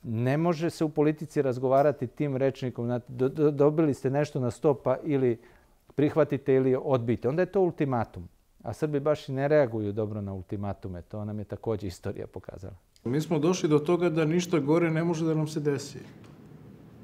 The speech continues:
Speaker 2: A šta može još gore da se desi? Oni su proglasili nezavisnost i prihvatili su neke zemlje. Proterali su skoro sve Srbe, e,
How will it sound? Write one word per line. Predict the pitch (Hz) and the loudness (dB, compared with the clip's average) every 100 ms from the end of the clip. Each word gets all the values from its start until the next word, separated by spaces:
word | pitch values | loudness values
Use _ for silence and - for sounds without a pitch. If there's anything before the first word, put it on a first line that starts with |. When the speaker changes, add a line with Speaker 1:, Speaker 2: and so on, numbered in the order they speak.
| - - - - - - - - - - | -20 -20 -20 -20 -20 -20 -20 -20 -20 -12
Speaker 2:
A | 98 | -6
šta | - 180 196 | 0 2 6
može | 190 196 175 165 | 8 8 8 8
još | 175 143 | 8 6
gore | 143 160 143 | 6 8 6
da | 110 | 2
se | - 110 | -4 -8
desi? | 90 85 - - - - - - - - - - - - - - - - - - - | -8 -12 -18 -20 -20 -20 -20 -20 -20 -20 -20 -20 -20 -20 -20 -20 -20 -20 -20 -18 -2
Oni | 131 156 | 0 2
su | 170 | 2
proglasili | 156 143 156 156 160 160 | 4 6 6 6 4 4
nezavisnost | 151 131 139 139 135 135 110 - | 6 6 4 4 2 -4 -8 -6
i | 127 117 | -6 -4
prihvatili | 127 123 123 113 104 | -6 -4 -6 -6 -8
su | - | -8
neke | 101 95 95 | -10 -12 -14
zemlje. | 85 82 - - - - - - - - - - | -16 -18 -20 -20 -20 -20 -20 -20 -20 -20 -20 4
Proterali | 151 175 190 185 175 156 | 6 6 8 8 8 6
su | 151 147 | 2 0
skoro | - 160 151 143 | 0 4 6 6
sve | - 170 156 | 4 4 4
Srbe, | - 165 143 123 | 4 2 4 4
e, | 110 | 2